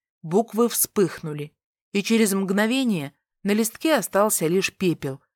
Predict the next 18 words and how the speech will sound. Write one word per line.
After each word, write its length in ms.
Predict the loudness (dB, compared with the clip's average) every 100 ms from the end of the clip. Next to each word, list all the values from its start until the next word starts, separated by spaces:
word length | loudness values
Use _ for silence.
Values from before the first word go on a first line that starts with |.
| _
подтверждая, 800 | -4 -4 0 0 0 -2 0 0
что 180 | -2 -6
я 200 | -4 -4
принята. 600 | -2 -4 -4 -6 -12 -14 -18 _ _ _ _ _ _ _ _ _ _ _ -4
«Мортис, 600 | -2 2 2 2 0 -2
тебя 400 | 0 0 2 2
забери, 440 | 2 2 4 4
Норт! 400 | 2 2 0 -2 _ _ _
Ты 120 | -4 0
совсем 440 | 2 2 2 2
полоумная 720 | 2 4 6 4 2 0 -2
или 280 | -2 2 2
как?» 420 | 2 0 -2 -6 _ _ _ _ _ -2
прошипела 600 | 0 0 0 2 4 4
девушка 480 | 2 2 -2 -4
голосом 540 | -2 0 2 0 -2 -4
Корделии 600 | -4 0 2 2 0 -2
Фрост. 520 | -6 -8 -8 -10